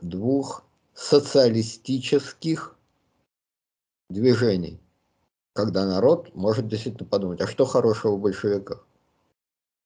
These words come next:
Перед нами эсеры, социалисты, за землю, за волю". Ну, а с другой стороны, э, большевики, да, социалисты, тоже социалисты, но невероятно жестокие,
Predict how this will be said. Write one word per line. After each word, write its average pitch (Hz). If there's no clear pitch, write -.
Перед 110
нами 131
эсеры, 90
социалисты, 107
за 120
землю, 101
за 117
волю". 98
Ну, 131
а 123
с 127
другой 151
стороны, 143
э, 110
большевики, 131
да, 127
социалисты, 170
тоже 117
социалисты, 135
но 107
невероятно 113
жестокие, 107